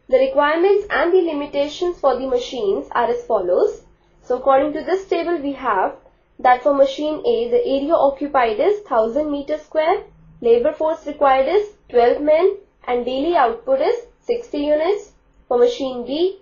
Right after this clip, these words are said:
area occupied is twelve hundred meter square, labor force is eight men, and daily output is forty units. He has maximum area of nine thousand meter square available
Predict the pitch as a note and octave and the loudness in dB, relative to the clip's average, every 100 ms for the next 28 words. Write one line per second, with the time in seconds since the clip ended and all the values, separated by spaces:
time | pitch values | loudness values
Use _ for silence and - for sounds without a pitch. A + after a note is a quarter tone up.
0 | - C4+ C4 C#4+ C#4+ D4+ C#4+ C#4 C#4 F4 | -8 -6 0 0 0 -2 0 2 2 0
1 | G#4 - C4+ C4+ D4+ C#4+ D4+ D4 D4 D4+ | -2 0 0 0 -2 -6 -6 -10 -10 -12
2 | D#4+ - D#4 E4 F#4+ - _ A#3+ A#3+ A#3+ | -12 -6 -2 -2 -4 -12 _ 2 2 4
3 | D4+ - D4 D4 F4 G#4 G#4 - A3+ A#3+ | -2 -2 -4 -4 -4 -4 -4 -8 -8 -8
4 | D4+ D4 D#4+ G4 - _ _ _ - A#3 | -2 0 2 0 -4 _ _ _ -8 -6
5 | B3 C4 D4+ C4 A#3 - C#4 G#4+ - - | -4 -2 2 2 2 -4 -2 -2 -2 -14
6 | _ A#3 G#3 C#4 C#4 C#4+ - - - _ | _ -2 -2 -4 0 0 0 -4 -16 _
7 | _ _ _ _ _ _ _ _ _ _ | _ _ _ _ _ _ _ _ _ _
8 | _ _ _ - C#4 C#4 C#4 D4 C4+ C#4 | _ _ _ -2 2 4 2 2 0 0
9 | F#4+ F#4+ F#4+ - C#4 B3 G#3 A3 A#3+ A#3+ | 2 2 2 -2 -4 -2 0 2 2 0
10 | B3+ C#4 F4 F#4 F4 F#4 E4+ C#4 C4+ C#4 | 0 0 2 2 2 2 0 -2 -2 -2
11 | C#4 - A3+ G3+ B3+ - _ - A#3+ A#3+ | -2 -2 -2 0 -2 -4 _ -6 -2 2
12 | A3+ G3+ G3+ A#3+ - | 2 2 2 2 0